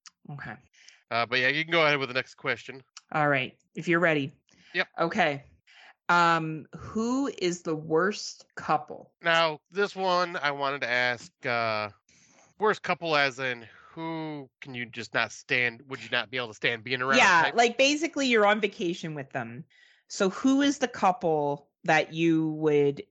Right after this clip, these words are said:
Speaker 1: that you think is the worst couple? Like,
Speaker 2: Hmm.
Speaker 1: yes.
Speaker 2: Um, this one,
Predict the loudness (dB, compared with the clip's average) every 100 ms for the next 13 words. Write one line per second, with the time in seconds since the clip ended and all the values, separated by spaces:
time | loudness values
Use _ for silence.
0 | 0 0 0 -4 -6 -4 -6 -6 -14 -20
1 | -4 -2 -2 -4 -4 -2 0 0 -2 -6
2 | -6 -8 -10 -8 -8 -12 _ -20 -18 -18
3 | -18 -20 -20 -20 -6 2 4 4 0 -6
4 | _ _ _ _ _ _ _ _ -10 -8
5 | -4 -4